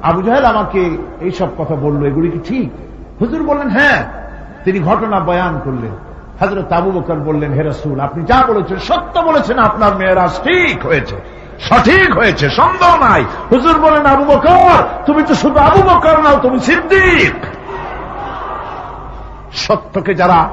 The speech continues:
অকুণ্ঠ চিত্তে, দ্বিধাহী-, অকুণ্ঠ চিত্তে, দ্বিধাহীনভাবে যারা সত্যের সামনে মাথা নত করেছে, গ্রহণ করে নিয়েছে, দ্বিমত পোষণ করে নাই, কোন রকমের দুষ্ট বুদ্ধির আশ্রয় গ্রহণ করেনি,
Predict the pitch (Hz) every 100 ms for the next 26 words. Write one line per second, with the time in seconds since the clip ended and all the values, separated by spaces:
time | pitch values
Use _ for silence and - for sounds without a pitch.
0 | - - - 180 196 269 247 226 226 -
1 | 262 - 247 233 247 - - - - 190
2 | 240 240 214 226 208 - 269 254 247 233
3 | 233 214 - 208 185 - - - - 170
4 | 180 233 226 226 214 202 196 202 165 -
5 | - - 135 190 185 175 - 240 - 214
6 | 185 - 208 202 196 170 - - 139 190
7 | 196 190 180 185 180 175 156 170 139 -
8 | - 120 202 226 208 196 190 180 185 -
9 | 175 151 104 - 120 208 202 - 233 226
10 | 220 220 226 208 190 151 - - - -
11 | - 185 226 226 - 233 214 170 131 -
12 | - - - - - - - - 233 -
13 | 240 214 208 175 254 269 - 320 330 320
14 | 294 302 277 277 254 233